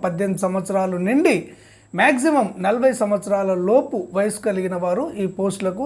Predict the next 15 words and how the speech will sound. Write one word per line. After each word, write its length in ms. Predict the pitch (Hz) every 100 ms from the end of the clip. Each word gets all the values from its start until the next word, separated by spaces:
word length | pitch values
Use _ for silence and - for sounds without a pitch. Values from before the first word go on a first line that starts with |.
| 220
దరఖాస్తు 420 | 175 170 175 - 240 240
చేసుకోవచ్చు. 500 | 240 233 175 143 - - - - _ 196
నలభై 280 | 254 330 311 254
సంవత్సరాలు 580 | 254 311 302 277 240 190 165
దాటిన 340 | 185 220 247 233
వారు 220 | 214 196 196 185 185
ఎవరైతే 340 | 185 185 170 170
ఉంటారో 380 | 185 196 190 185 180 - 180
వారు 200 | 180 180 277 170
అనర్హులుగా 540 | 196 202 196 190 190 175
పేర్కోవడం 520 | 180 175 175 175 170 170
అనేది 340 | 165 156 190 277 - _ _ 202
జరిగింది. 360 | 196 151 127 113 - - - 277
అయితే 220 | 330 247 247
ఇక్కడ 160 | 233 254